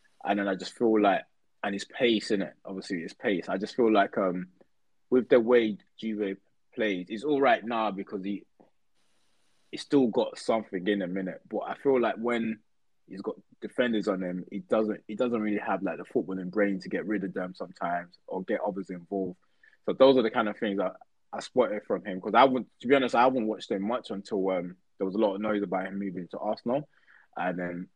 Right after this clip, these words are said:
but he, he's definitely will get goals. Like, uh, but you have to literally create that chance for him. So it, I, I'm so, I, Juventus team, so chances will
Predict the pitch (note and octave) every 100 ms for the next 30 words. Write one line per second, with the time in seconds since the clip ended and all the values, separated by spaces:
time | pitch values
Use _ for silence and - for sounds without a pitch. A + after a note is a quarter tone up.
0 | _ _ - A2 D3 D#3+ - E3+ A3+ A3+
1 | F#3+ D#3 E3 D#3 D3 - D3+ D#3+ F3 D#3
2 | C#3+ - - - B2+ A2+ A2 A#2 - C3+
3 | C#3 - A#2+ B2 A2+ - G#2+ F#2 _ _
4 | _ - - A#2 G#2 G2 - - A#2+ F#2+
5 | - - _ _ _ _ _ _ _ B2+
6 | A2 A2 F#2 A2+ A2 A#2+ - B2 A#2+ A#2+
7 | A#2 C3 B2 A#2+ - _ _ _ _ _
8 | _ _ _ _ _ _ - A2 G#2+ F#2
9 | G2 F2+ F2 - A2+ F2